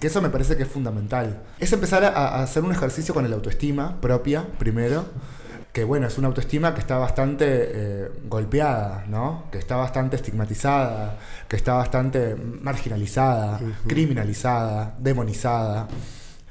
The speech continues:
Speaker 1: Me parece que, que es un ejercicio que tiene que ver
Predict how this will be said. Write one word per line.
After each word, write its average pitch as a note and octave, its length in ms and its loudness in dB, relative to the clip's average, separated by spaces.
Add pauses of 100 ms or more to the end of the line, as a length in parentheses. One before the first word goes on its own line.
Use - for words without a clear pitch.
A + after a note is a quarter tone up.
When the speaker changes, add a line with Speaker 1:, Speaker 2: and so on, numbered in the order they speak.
(240)
Speaker 1:
Me A2+ 100 -4
parece B2+ 320 0
que, B2+ 240 0
que - 100 -2
es C3+ 80 -2
un C#3+ 100 0
ejercicio D#3+ 800 2
que - 100 -2
tiene C3+ 240 0
que C3 80 0
ver C3 360 0